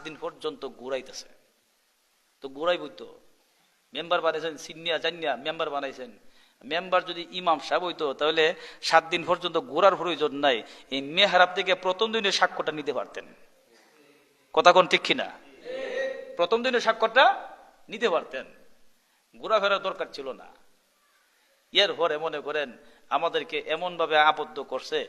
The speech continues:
আমাদেরকে ফ্যানের ব্যবস্থা করে দিছে, এরপরে এসির ব্যবস্থা করে দিছে, এরপরে কি খাবার, আল্লাহ সমাজ থেকে কত ভালো তার তাজা খাবারগুলো আসে, ইমাম সাহেব খান, ঘুমান, গরম লাগলে ফ্যান চালাইবেন,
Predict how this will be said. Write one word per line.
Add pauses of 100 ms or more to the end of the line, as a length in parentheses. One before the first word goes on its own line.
(340)
আমাদেরকে
ফ্যানের
ব্যবস্থা
করে
দিছে, (1300)
এরপরে
এসির
ব্যবস্থা
করে
দিছে, (720)
এরপরে (220)
কি
খাবার, (140)
আল্লাহ
সমাজ
থেকে
কত (160)
ভালো
তার
তাজা
খাবারগুলো
আসে, (420)
ইমাম
সাহেব (120)
খান, (480)
ঘুমান, (520)
গরম
লাগলে
ফ্যান
চালাইবেন,